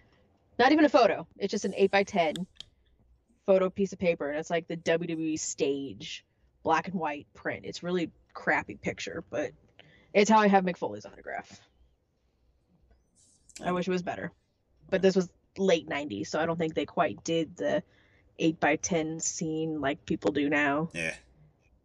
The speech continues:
Speaker 2: A little different back then. Sign
Speaker 1: A little
Speaker 2: shit on
Speaker 1: different back then.
Speaker 2: Yeah, a little
Speaker 1: Like
Speaker 2: different back then. She signed shit on a napkin back then.
Speaker 1: Ninety-eight, ninety-nine,
Speaker 2: Mm-hmm.
Speaker 1: but whatever it was.
Speaker 2: Yeah, it was a little different.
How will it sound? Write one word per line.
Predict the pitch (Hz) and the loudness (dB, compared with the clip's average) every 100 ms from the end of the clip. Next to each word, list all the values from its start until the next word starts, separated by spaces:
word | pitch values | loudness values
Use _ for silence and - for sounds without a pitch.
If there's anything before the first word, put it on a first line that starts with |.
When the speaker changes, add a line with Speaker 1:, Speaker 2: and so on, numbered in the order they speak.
| _ _ _ _ _ _ _ _ _ _ _ - | _ _ _ _ _ _ _ _ _ _ _ -16
Speaker 2:
A | |
little | 139 120 | -8 -6
different | 95 92 - - | -6 -8 -10 -14
back | - | -14
then. | - 98 - _ _ _ - | -16 -20 -20 _ _ _ -20
Sign | - - 196 | -12 -12 -10
Speaker 1:
A | 359 | 0
little | 381 | 4
Speaker 2:
shit | 359 | 4
on | |
Speaker 1:
different | 226 175 101 | 4 2 -4
back | - | -10
then. | - 165 | -14 -8
Speaker 2:
Yeah, | 135 95 | -6 -4
a | |
little | 110 151 | -4 -4
Speaker 1:
Like | 123 | -2
Speaker 2:
different | 107 85 | -4 -6
back | 82 80 | -14 -12
then. | 87 | -10
She | - | -8
signed | 110 - | -8 -8
shit | 104 87 | -8 -10
on | 82 | -12
a | |
napkin | 85 85 - 71 | -10 -12 -14 -16
back | 76 73 | -16 -16
then. | 82 82 _ _ _ _ _ _ - | -20 -20 _ _ _ _ _ _ -6
Speaker 1:
Ninety-eight, | 180 180 170 170 175 | -2 -2 -2 -6 -6
ninety-nine, | 175 175 170 165 165 165 170 | -6 -6 -4 -4 -4 -4 -4
Speaker 2:
Mm-hmm. | 190 | -4
Speaker 1:
but | 175 165 - | -4 -4 -4
whatever | 190 180 180 | -6 -4 -4
it | 160 | -2
was. | 180 180 190 - _ _ _ - | 0 2 2 0 _ _ _ -14
Speaker 2:
Yeah, | |
it | 139 | -12
was | 139 | -12
a | |
little | 78 | -14
different. | - - - | -16 -20 -20